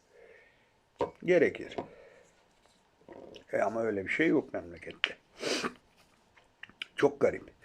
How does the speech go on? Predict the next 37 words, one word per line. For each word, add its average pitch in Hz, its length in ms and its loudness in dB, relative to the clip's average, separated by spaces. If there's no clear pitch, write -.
E 185 120 12
aldığınız 202 560 12
zamlar 180 460 8
da 113 60 6
yüzde 110 360 2
otuz 135 320 6
yedi, 135 360 6
ya 127 220 0
boş 185 260 8
ver, 117 120 6
yüzde 135 440 6
elli 156 200 6
zam 135 280 6
bile 120 160 6
güzeldi, 120 520 4
değil 185 120 -4
mi? 196 160 -6
İndir 87 380 -8
agan. 107 220 -4
E, - 40 0
zammın 127 340 4
yüzde 131 340 4
otuzu 135 300 4
gitti 123 300 -6
zaten. - 340 -6
Yani 90 180 -10
yüzde 107 300 2
elli 123 180 4
zam 135 220 4
yapmışlardı, 131 580 2
onun 120 300 4
otuzu 113 340 -2
gitti, 107 300 -6
yüzde 110 300 0
yirmi 117 340 2
zam 98 200 0
kaldı. - 340 -14